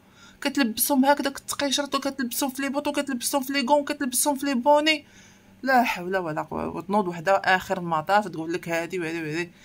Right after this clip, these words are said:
وعرفتي انا بقات فيا مسكينه من هذاك النهار بقات كتبكي، تبكي. وشوف العينين، العينين مغوف-، م-، مقوفلين بالبكا. يلا، لا حول ولا قوه الا بالله.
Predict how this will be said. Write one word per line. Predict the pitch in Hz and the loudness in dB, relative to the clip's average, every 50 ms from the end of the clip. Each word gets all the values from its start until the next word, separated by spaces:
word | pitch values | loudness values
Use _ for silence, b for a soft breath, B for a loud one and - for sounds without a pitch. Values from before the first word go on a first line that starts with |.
| B B B B - | B B B B 0
وعرفتي | - 190 190 165 175 - - | 2 4 4 4 4 2 0
انا | 202 202 | 0 0
بقات | 190 - - 180 180 | 0 0 -2 -4 -2
فيا | - 190 185 | 0 0 0
مسكينه | 185 - 185 - 175 190 | 0 -2 -6 -4 -4 -2
من | 190 214 | -2 -2
هذاك | 185 170 156 - | -2 -2 -4 -6
النهار | 165 156 151 165 175 170 | -6 -4 -2 -2 -2 -2
بقات | 170 - 165 156 | -4 -6 -8 -8
كتبكي، | - 156 147 151 147 - - 277 - | -6 -8 -8 -8 -10 -4 -2 -2 -2
تبكي. | 220 185 185 - 233 | -2 -4 -4 -4 -4
وشوف | 220 - - - | -2 -4 -2 -2
العينين، | 269 - - 165 160 151 156 151 | -2 -2 0 -2 -2 -4 -4 -6
العينين | 160 - 208 247 302 370 381 370 311 254 220 | -4 -2 0 0 2 2 2 4 6 6 6
مغوف-، | 202 180 220 262 269 262 240 214 - - | 6 4 4 2 4 4 2 2 2 0
م-، | - 214 214 214 208 208 202 190 | 2 4 4 4 4 2 0 2
مقوفلين | 185 220 247 247 233 - - 185 180 175 165 | 2 2 4 4 2 0 0 0 0 2 2
بالبكا. | 160 147 143 143 - - - - - - - - | 0 0 0 -2 -4 -8 -10 -10 -12 -14 -8 -4
يلا، | 143 139 123 117 - - - _ _ _ b b b b b _ _ _ _ _ _ _ _ _ _ _ _ - - - _ - | -2 -2 -2 -2 -6 -12 -20 _ _ _ b b b b b _ _ _ _ _ _ _ _ _ _ _ _ -12 -12 -10 _ -4
لا | 160 | -4
حول | - - 143 143 143 | -4 -4 -6 -6 -6
ولا | 139 135 127 131 | -4 -4 -4 -6
قوه | 135 - 127 123 131 127 127 | -8 -8 -8 -8 -8 -8 -8
الا | - - | -8 -8
بالله. | - - 120 123 - | -8 -8 -8 -10 -12